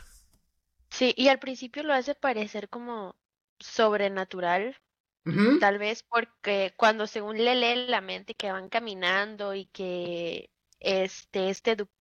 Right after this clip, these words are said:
Speaker 1: Dupin dice algo en voz alta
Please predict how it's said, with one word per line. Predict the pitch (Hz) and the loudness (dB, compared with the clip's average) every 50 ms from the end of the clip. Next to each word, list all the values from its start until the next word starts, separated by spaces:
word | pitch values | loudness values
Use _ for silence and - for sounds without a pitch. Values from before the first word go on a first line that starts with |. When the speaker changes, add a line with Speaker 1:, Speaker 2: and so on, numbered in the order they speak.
| _ _ _ _ | _ _ _ _
Speaker 1:
Dupin | 202 196 _ - 202 208 214 196 | -10 -10 _ -8 -8 -8 -4 -6
dice | 214 214 - - | -6 -4 2 4
algo | 214 208 208 202 214 214 214 214 208 196 202 | 4 4 4 2 -2 -2 -2 -2 -4 -6 -8
en | - 196 190 190 | -10 -10 -8 -8
voz | 185 190 202 - 214 | -8 -8 -4 2 2
alta | 190 196 208 _ - 208 202 | 2 2 2 _ -2 -2 -2